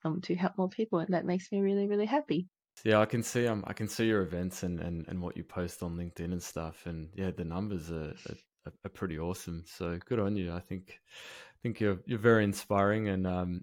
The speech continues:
Speaker 2: and you've got some great positive messages to share. So if anyone's listening out there, please have a look at Kaylee on the internet. You, you won't be disappointed.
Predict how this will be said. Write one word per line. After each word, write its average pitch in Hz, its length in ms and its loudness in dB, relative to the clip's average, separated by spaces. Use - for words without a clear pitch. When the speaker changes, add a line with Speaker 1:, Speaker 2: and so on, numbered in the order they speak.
Speaker 2:
and 90 120 -4
you've 87 120 -6
got 87 160 -4
some 87 300 -8
great 92 380 0
positive 87 380 -2
messages 85 520 -6
to - 120 -16
share. 95 320 -4
So 90 400 -2
if - 220 -4
anyone's 104 380 2
listening 107 320 0
out 101 180 0
there, 113 160 0
please 104 460 -2
have 107 300 -6
a 107 40 -4
look 95 280 -4
at - 120 -6
Kaylee 92 720 -2
on 98 120 -4
the 90 120 -2
internet. 101 460 -4
You, 92 220 -4
you 98 140 -4
won't 92 220 -4
be - 120 -16
disappointed. 90 640 -8